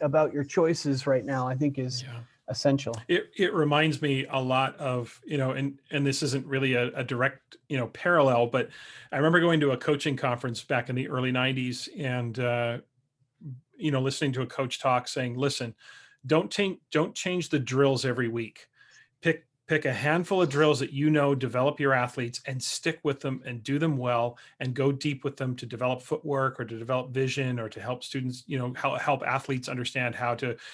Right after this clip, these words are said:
Speaker 2: you know, an angle when they're making a tackle or, or, you know, setting a screen in basketball. Pick, pick your set of drills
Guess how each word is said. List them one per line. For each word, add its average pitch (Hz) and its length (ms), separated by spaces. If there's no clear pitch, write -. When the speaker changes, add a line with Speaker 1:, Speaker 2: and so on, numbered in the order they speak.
Speaker 2:
you 156 80
know, 127 140
an 131 180
angle 143 320
when 139 100
they're 131 80
making 127 240
a 120 60
tackle 131 580
or, 113 320
or, 123 400
you 151 100
know, 120 60
setting 131 320
a 117 40
screen 131 260
in 120 60
basketball. 120 500
Pick, 180 300
pick 185 240
your 151 140
set 135 220
of 120 100
drills 127 460